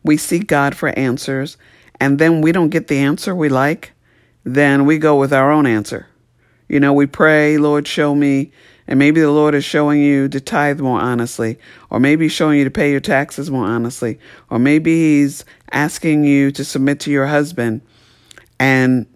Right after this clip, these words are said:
these things you're not doing. But then you want God to bless what you want to do.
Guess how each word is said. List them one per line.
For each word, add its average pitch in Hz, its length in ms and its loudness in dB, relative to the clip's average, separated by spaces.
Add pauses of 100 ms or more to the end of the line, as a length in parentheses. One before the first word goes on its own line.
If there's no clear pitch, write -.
(180)
these 151 400 0
things 156 380 0
you're 135 140 0
not 156 300 0
doing. 110 400 -6 (840)
But 139 140 0
then 170 200 4
you 190 140 2
want 156 220 2
God 143 320 0
to 147 60 -4
bless 139 600 -4 (400)
what 135 160 2
you 170 260 0
want 139 220 4
to 123 60 0
do. 113 300 -4